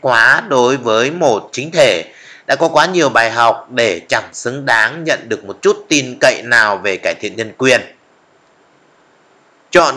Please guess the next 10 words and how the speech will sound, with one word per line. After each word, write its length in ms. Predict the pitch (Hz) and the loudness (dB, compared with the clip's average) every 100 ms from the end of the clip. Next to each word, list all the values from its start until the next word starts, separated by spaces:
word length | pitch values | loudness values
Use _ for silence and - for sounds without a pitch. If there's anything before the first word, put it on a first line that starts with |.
| 131 | -2
ký 160 | 151 | 0
công 200 | 160 165 | 0 0
ước 220 | 165 208 | 2 2
nhẹ 240 | 170 156 117 | 0 -4 -2
nhất 220 | 160 185 - _ | 0 0 -2 _
và 540 | 107 113 107 104 98 - _ _ _ _ - | 0 4 4 4 0 -6 _ _ _ _ -2
đối 220 | 127 151 | 2 4
sách 220 | - 208 - | 2 -4 -4
câu 160 | - 151 | 0 0
giờ. 280 | 131 135 | 4 2